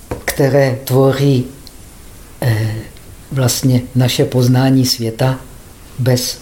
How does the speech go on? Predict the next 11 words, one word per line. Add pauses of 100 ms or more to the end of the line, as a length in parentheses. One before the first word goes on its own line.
(100)
rozlišování
žádný
svět
nepoznáváme. (1300)
Toto (140)
rozlišování
existuje, (640)
eh, (160)
z
hlediska (760)
filozofie